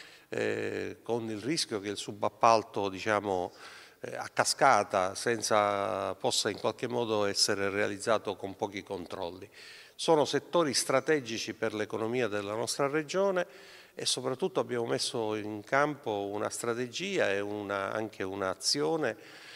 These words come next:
per far sentire che la Sicilia non può arretrare sul piano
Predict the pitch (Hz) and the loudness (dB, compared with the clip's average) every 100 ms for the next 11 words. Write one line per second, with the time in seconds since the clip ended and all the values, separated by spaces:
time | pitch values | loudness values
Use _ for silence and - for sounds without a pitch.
0 | - - 123 117 - - 139 - - 143 | -20 -2 0 0 -2 6 6 6 2 2
1 | 131 - 185 165 123 - 117 110 110 120 | -2 -4 -2 0 0 0 0 0 0 0
2 | - 117 - 156 120 110 117 107 139 120 | -2 -4 -4 -2 -2 -2 -6 0 2 2
3 | 120 110 120 117 92 90 92 101 87 120 | 2 2 4 6 6 4 -2 -6 -4 -2
4 | 113 107 98 95 | 0 0 -2 -4